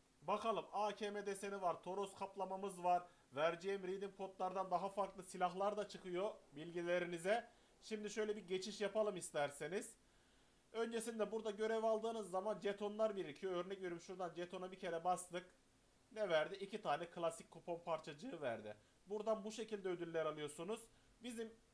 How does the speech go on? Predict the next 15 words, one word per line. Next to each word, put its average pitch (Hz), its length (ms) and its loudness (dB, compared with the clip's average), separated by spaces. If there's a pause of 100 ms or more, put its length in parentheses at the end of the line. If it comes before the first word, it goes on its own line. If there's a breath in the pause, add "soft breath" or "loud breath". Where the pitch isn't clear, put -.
işimiz 226 400 -6
şurada 214 340 0
arkadaşlar. 160 480 0
Hemen 208 260 -2
giriş 202 300 -6
kısmı 208 260 -10
zaten 208 400 0
görünüyor. 185 400 -4
Şurası 175 380 -8
benim 175 220 -6 (500 soft breath)
kameramdan 170 580 0
kaldığı 165 300 0
için 175 260 -6
görünmüyor 170 500 -2
ama. 196 300 0